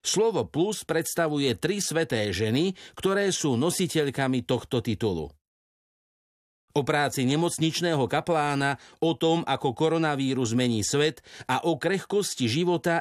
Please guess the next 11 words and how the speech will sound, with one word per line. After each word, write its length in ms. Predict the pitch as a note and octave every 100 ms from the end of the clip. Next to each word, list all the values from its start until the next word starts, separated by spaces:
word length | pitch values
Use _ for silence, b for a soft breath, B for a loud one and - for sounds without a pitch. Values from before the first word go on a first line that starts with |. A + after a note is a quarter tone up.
| -
i 160 | B2
viery 480 | G#2 A2+ A#2+ C3 F#3 B B -
sa 160 | C#3
redakcia 560 | B2+ C3+ C#3 - C#3 C3
Slova 400 | - C#3 B2 G#2+
Plus 320 | C3+ D#3 C3+
rozprávala 720 | C3 D3 - E3+ E3+ E3 B2+
s 80 | -
kňazom 560 | - D3 C3+ C#3 C3+ B2
Martinskej 560 | C3+ C3+ C3 A#2+ A2
nemocnice 800 | G#2+ C#3+ D#3 - C#3+ B2 C#3 B2+